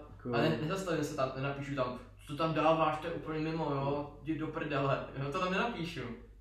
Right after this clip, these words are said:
Speaker 2: Nemám
Speaker 1: Yes.
Speaker 2: proč, jako. Mě to ani nenapadne.
Speaker 1: Je to, je to, je to zbytečný úplně.
Speaker 2: Tebe by to
Speaker 1: Je to
Speaker 2: napadlo? Nenapadlo, ne?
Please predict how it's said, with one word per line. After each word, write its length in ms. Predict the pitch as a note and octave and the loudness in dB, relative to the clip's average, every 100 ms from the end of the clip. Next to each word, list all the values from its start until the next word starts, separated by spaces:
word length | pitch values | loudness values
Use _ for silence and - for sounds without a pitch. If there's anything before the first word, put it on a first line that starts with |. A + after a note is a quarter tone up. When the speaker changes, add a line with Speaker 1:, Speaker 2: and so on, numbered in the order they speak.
| - - | -16 -4
Speaker 2:
Nemám 160 | C3 C3+ | 0 0
Speaker 1:
Yes. 80 | B2+ | 0
Speaker 2:
proč, 320 | B2+ B2+ A#2+ | 0 0 -6
jako. 300 | A#2 C3 - - - - - | -12 -14 -16 -18 -18 -18 -10
Mě 80 | B2+ | -4
to 60 | |
ani 100 | D3+ C#3+ | -2 0
nenapadne. 500 | D3 - A2+ - - - - C3+ | 0 -2 -6 -8 -12 -14 -10 -2
Speaker 1:
Je 100 | C#3+ | 2
to, 60 | |
je 180 | F3 E3 | 2 0
to, 80 | F3+ | 0
je 160 | F3+ | 0
to 100 | F3+ | 0
zbytečný 400 | E3+ G3 A3 A#2+ | -2 -2 -2 -4
úplně. 200 | G2+ G2 G2+ | -4 -6 -6
Speaker 2:
Tebe 180 | A#2+ | -2
by 40 | C3 | 0
to 60 | |
Speaker 1:
Je 40 | B2 | 2
to 80 | - | 2
Speaker 2:
napadlo? 540 | - - F#3+ G3+ G3+ | 0 -2 -2 -2 -4
Nenapadlo, 520 | C#3 - - C#3 A#2+ | -6 -6 -6 -6 -8
ne? 60 | G#2+ | -10